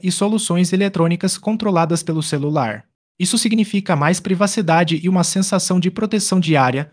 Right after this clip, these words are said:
o verdadeiro futuro da segurança residencial ao seu alcance. Imagine chegar cansado e, com um toque no app, confirmar que a casa está protegida.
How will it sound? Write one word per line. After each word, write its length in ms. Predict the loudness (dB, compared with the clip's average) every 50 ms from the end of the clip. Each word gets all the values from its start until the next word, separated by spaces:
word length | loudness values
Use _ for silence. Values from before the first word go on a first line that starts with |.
| _ _
o 80 | -2 0
verdadeiro 500 | 2 2 2 2 2 2 2 2 0 0
futuro 380 | -2 -4 -4 -2 0 0 0
da 100 | 0 0
segurança 500 | 0 0 0 0 2 2 2 2 2 2
residencial 800 | 0 2 2 0 0 0 0 0 0 0 2 4 4 4 4 2 2
ao 120 | 0 0 0
seu 320 | 0 -2 -2 -2 0 0
alcance. 640 | 0 0 0 0 -2 -2 -2 -4 -6 -8 -10 -12 -16 _ _ _ _ _ _
Imagine 380 | -4 -2 0 0 2 2 0 0
chegar 320 | 0 -2 -2 -2 -2 -2
cansado 640 | -2 -4 -4 -4 -2 0 0 0 0 0 -4 -8 -8 _ -4
e, 240 | -4 -4 -4 -8 _ _
com 140 | -6 -6
um 40 | -4
toque 320 | -2 0 -2 -2 0 0 0
no 180 | 0 2 2
app, 280 | 0 0 -2 -4 -8 -16 _ _
confirmar 460 | -6 -6 -4 -2 -2 0 0 0 0
que 100 | -2 -2
a 60 | -4 -4
casa 320 | -2 0 0 0 0 0
está 240 | -4 -4 -2 -4 -2
protegida. 720 | -2 -4 -4 -4 -4 -2 -2 -2 -4 -4 -6 -12 -16 -16